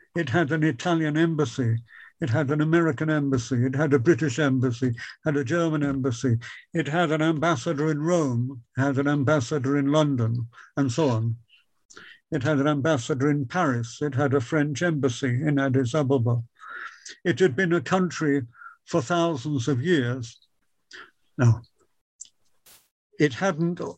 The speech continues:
it hadn't been recognized internationally as a country until the late nineteenth century, just like Italy.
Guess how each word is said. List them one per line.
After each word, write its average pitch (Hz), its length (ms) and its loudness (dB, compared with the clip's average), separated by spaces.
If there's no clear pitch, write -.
it 196 320 2
hadn't 160 420 0
been 139 240 0
recognized 139 1080 -2
internationally 147 920 0
as 143 200 2
a 139 80 0
country 143 560 -2
until 165 800 0
the 165 80 -2
late 165 220 2
nineteenth 160 460 -2
century, 131 500 0
just 147 320 0
like 151 200 0
Italy. 135 500 0